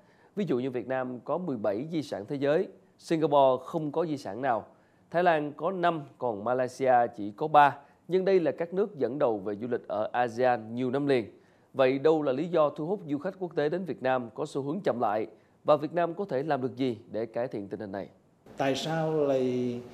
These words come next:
Speaker 2: chúng ta có cái tăng trưởng ngược như vậy? Thì tôi nghĩ rằng là có rất nhiều nguyên nhân. Chưa có một cái khảo sát chính thức, nhưng mà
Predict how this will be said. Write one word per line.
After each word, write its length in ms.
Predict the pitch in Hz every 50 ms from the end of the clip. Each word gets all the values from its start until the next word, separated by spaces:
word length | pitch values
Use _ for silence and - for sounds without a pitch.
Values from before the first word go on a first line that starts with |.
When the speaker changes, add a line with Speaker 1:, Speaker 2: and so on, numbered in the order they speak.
| - - - - - - - -
Speaker 2:
chúng 120 | - 165
ta 100 | - 170
có 140 | 160 156 147
cái 140 | - 170 -
tăng 140 | 151 160 -
trưởng 260 | - 139 - 113 131
ngược 200 | 135 135 127 -
như 100 | 156 156
vậy? 160 | 135 - - - - - - - - - - - - - -
Thì 80 | 139
tôi 160 | 135 - 165 170
nghĩ 160 | 160 151 170
rằng 200 | 170 160 147 139
là 60 | 135
có 160 | - - 151
rất 160 | - 175 175
nhiều 140 | 170 156 156
nguyên 160 | 160 170 175
nhân. 200 | 175 175 175 175 170 - - - - - - - - - - - - - - - - -
Chưa 160 | - 196 202 -
có 140 | - -
một 120 | - 165 -
cái 80 | - 170
khảo 200 | - - 123 104
sát 160 | - - - -
chính 140 | - 202 190
thức, 120 | - 226 220 - - - - - - - - - - - - - - - -
nhưng 220 | - 143 160 165 147
mà 80 | 135